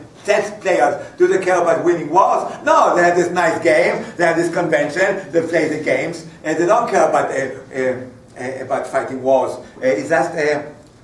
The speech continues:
a game. So formal proof is just a game, and, uh, a fun game sometimes. Uh, if a proof is nice,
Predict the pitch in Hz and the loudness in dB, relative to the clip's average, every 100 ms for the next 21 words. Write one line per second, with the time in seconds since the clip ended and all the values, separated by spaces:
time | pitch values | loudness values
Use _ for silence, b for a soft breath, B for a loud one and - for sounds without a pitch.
0 | - B B B - 175 233 233 - - | -20 B B B -8 2 4 4 0 -8
1 | - - - 160 - - - 196 196 202 | -16 -14 2 2 2 -2 -4 4 4 4
2 | 196 240 220 - - - 147 170 170 180 | 0 2 4 2 -4 -10 -4 -2 -2 -2
3 | 214 202 175 170 - 135 135 - 127 123 | 0 0 0 -6 -10 -10 -10 -12 -16 -18
4 | - - - - - - 131 127 127 147 | -20 -20 -16 -8 -6 -2 -2 -4 -2 -2
5 | - 117 117 - B B 107 113 113 113 | -2 -10 -12 -16 B B -12 -12 -12 -16
6 | - 113 113 147 135 165 135 - | -20 -20 -10 -8 -8 -6 -6 -6